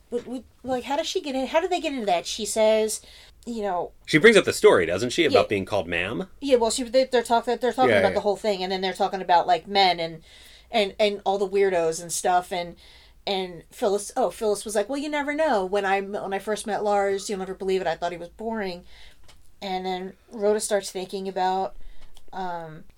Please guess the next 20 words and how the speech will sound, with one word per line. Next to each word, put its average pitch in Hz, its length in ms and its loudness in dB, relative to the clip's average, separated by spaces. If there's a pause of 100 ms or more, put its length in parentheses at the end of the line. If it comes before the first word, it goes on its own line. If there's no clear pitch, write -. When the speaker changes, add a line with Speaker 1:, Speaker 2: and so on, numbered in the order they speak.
Speaker 1:
you 233 80 -6
know, 185 140 -6
men. 170 400 -8 (160)
Speaker 2:
Uh-huh. 85 240 -8 (420)
Speaker 1:
And 185 440 -6 (160)
Phyllis 208 380 -4
goes, 208 260 -4
"Mary, 240 280 0
I 220 120 4
remember 247 400 -2
a 185 60 -6
guy 185 160 -4
that 180 100 -8
was 185 120 -14
really 175 280 -10
into 170 160 -14
you, 196 240 -4
Howard 226 420 0
Arnell." 220 560 0
Speaker 2:
Right. 95 240 -4